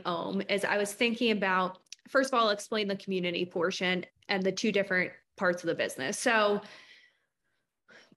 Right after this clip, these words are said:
the way that I started is a side hustle.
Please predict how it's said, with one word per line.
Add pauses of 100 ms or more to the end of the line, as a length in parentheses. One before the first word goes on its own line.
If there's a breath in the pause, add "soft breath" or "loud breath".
(100)
the
way
that
I
started
is (260)
a
side
hustle.